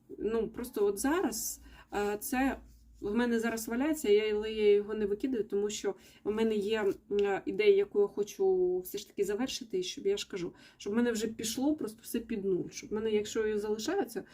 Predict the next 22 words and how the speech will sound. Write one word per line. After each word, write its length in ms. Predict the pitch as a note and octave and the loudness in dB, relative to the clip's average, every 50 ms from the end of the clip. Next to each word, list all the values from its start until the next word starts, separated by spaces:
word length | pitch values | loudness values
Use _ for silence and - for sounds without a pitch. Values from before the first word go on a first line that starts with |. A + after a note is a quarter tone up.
| - - - _ _ | -20 -20 -20 _ _
то 180 | - A3+ A3+ | 0 0 0
щось, 400 | A3+ A3 - C4+ B3+ - - - | 2 0 0 -2 -2 -4 -6 -6
о, 220 | A3+ G#3+ G#3+ G3+ - | -4 0 0 2 2
ось 160 | - A#3 - | 0 -2 -4
таке: 400 | - A#3+ - - - F#3 - E4 | -6 -8 -8 -4 -4 -4 -2 -2
сантиметр 540 | - - G#4 G#4 - G#4+ A4 G#4+ - G4+ G4+ | -2 -2 -2 -2 -2 -2 -2 -2 0 0 0
на 120 | G#4 G#3 | 0 0
сантиметр, 640 | G#4 - A#3 G#3 G#3+ A#3+ A#3+ C4+ D#4 D4+ - - F#3 | 0 -4 -6 -6 -6 -4 -2 -2 -2 -2 0 0 0
який 320 | F#3+ F#3+ - G3 G3+ G3+ | 0 0 0 0 2 4
я 100 | G3+ F#3+ | 4 2
дійсно 340 | F#3 F#3+ G3+ G3+ - - F#3+ | 2 0 -4 -4 -4 -8 -8
що, 320 | - - - G3 F#3+ F#3+ - | -8 -6 -6 -4 -4 -4 -6
то 120 | - G3 - - _ - _ _ _ | -8 -12 -12 -12 _ -20 _ _ _
викидаю 680 | - G3+ G#3+ A3 - A3 G#3 A3 A#3+ B3+ B3 A3 G3 - | -4 -4 -4 -2 -2 -2 -2 -2 -2 -2 0 0 -2 -2
і 300 | - G3+ G3+ G#3 G#3 G3 | -2 -2 -2 -2 -2 0
забуваю, 680 | G3+ G3+ F#3+ - - - - - - - - - - | -2 -2 -4 -4 -8 -10 -10 -8 -8 -8 -6 -6 -6
і 160 | - - F#3 | -6 -6 -6
в 60 | F3+ | -4
мене 180 | F#3 G3+ G#3+ G#3+ | -4 -4 -4 -6
голова 360 | G3 G3+ G3 F#3+ F3 - - | -4 -2 -2 -2 -2 -4 -6
не 80 | G3+ G3 | -6 -8
болить. 320 | F#3+ - - - - - | -8 -10 -12 -12 -12 -16